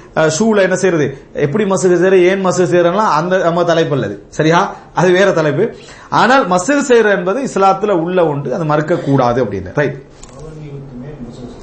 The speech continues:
காலணிகளுக்கு மேல் மசகு செய்தல் இஸ்லாத்துல அக்கீதால உள்ள ஒன்று. Right. இவங்களுக்கு இந்த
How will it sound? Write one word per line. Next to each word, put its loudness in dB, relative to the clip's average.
காலணிகளுக்கு 4
மேல் 0
மசகு 0
செய்தல் 0
இஸ்லாத்துல 0
அக்கீதால 2
உள்ள 0
ஒன்று. -2
Right. 0
இவங்களுக்கு 2
இந்த 4